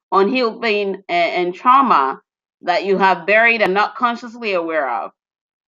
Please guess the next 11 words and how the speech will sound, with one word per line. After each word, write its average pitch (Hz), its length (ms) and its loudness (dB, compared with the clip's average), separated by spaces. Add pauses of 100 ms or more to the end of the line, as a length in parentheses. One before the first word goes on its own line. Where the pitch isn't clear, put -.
it's 190 200 0
very 247 420 4
easy 208 640 -2
for 175 100 0
both 160 360 2
partners 175 440 2
to 160 160 -12
start 214 360 2
playing 185 280 2
mind 208 340 2
games, 143 320 -8